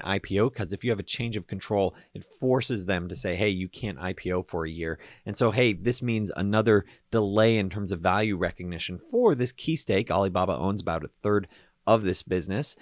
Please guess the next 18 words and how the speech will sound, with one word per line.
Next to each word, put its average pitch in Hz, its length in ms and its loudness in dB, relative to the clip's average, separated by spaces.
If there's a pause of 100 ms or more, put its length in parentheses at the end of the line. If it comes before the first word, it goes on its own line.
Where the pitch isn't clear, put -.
(220)
And 117 140 -6
so 131 100 2
saying, 127 320 0
"Hey, 127 220 4
Alibaba 110 420 4
is 101 80 -2
not 110 180 -2
gonna 98 140 -4
recognize 104 440 0
that 85 140 -2
value 85 380 -2 (300)
in 123 180 -2
the 113 80 2
near 95 220 2
term." 76 320 -8
Now, 117 260 2 (400)
management 180 640 0 (580)
lo-, 127 200 4